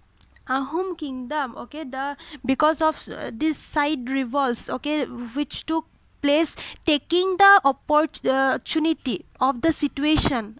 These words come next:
okay, that create, that was created by Mwamoriya rebellion. Okay, the Mwamoriya rebellion situation, take, taking this opportunity, these people, they declared themselves independent, or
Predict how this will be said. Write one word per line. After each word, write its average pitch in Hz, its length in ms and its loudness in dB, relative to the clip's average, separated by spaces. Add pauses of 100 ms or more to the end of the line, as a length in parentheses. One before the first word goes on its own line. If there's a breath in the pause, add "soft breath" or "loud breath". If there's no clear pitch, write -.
okay, 294 180 -2
that 240 300 -2
create, 262 380 -2
that 254 160 -2
was 285 160 -2
created 254 420 -2
by 294 140 2
Mwamoriya 240 500 -2
rebellion. 277 480 0 (460 loud breath)
Okay, 349 180 -2 (380 loud breath)
the 277 160 6
Mwamoriya 269 500 6
rebellion 311 480 4
situation, 254 1000 2 (600)
take, 262 220 -2
taking 277 360 0
this 330 240 4
opportunity, 240 920 0
these 262 480 0
people, 240 600 0 (400 loud breath)
they 247 320 2 (260 loud breath)
declared 247 540 0
themselves 247 580 0
independent, 240 760 -4
or 262 300 4